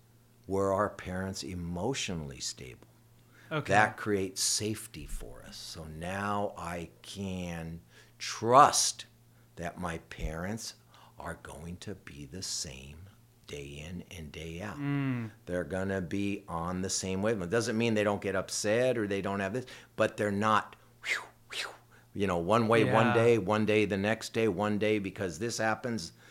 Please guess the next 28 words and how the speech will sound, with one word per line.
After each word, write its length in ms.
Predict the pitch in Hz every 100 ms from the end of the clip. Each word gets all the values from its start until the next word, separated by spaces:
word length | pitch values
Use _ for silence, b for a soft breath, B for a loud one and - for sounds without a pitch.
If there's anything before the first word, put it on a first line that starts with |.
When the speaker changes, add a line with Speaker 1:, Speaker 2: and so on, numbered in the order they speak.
| B B
Speaker 1:
They're 180 | 90 90
not, 480 | 85 92 104 107 -
they're 160 | 98 85
stable, 720 | - - 131 135 90 - - - _ - -
and 220 | 78 78
that 220 | 90 90
creates 380 | - 92 78 -
safety 640 | - - 90 85 - 71
for 300 | - - 60
a 40 | 60
child. 380 | - 58 53 - b b
So 200 | - 101
they 480 | 85 69 101 110 117
begin 520 | 113 123 95 95 92
to 80 | 90
understand 580 | 87 90 85 - 82 85
that 200 | 73 -
boundaries 500 | 85 80 85 98 101
are 120 | 113
good. 380 | 107 156 170 - - - b b b b -
Boundaries 500 | 87 95 98 110 -
help 420 | - 113 143 -
us. 320 | - - - - b b
Stability 1000 | - - 92 69 104 104 107 101 110 110
is 240 | 101 90 85
a 60 |
good 280 | 78 107 135
thing 340 | - 87 90